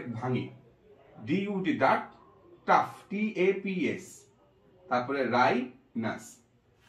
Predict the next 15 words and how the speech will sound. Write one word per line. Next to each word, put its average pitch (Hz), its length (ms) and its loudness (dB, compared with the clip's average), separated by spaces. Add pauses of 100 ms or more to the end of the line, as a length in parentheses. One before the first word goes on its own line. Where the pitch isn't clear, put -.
(380)
ডাকটাফ 185 600 4
রাইনাস। 180 480 6 (760)
এমন 160 160 6
ওকে 185 140 0
ডাকটাফ 190 420 4 (400)
বলে, 131 260 4
অনেকে 113 280 0
ডাকটা - 340 2
বলে, 120 200 0 (200)
তো 151 80 -2
আমরা 156 120 0
সহজে 190 400 2 (520)
ভেঙে 180 240 4
পড়ি, 120 200 -2 (360)
ডাকটাফ। - 1300 -2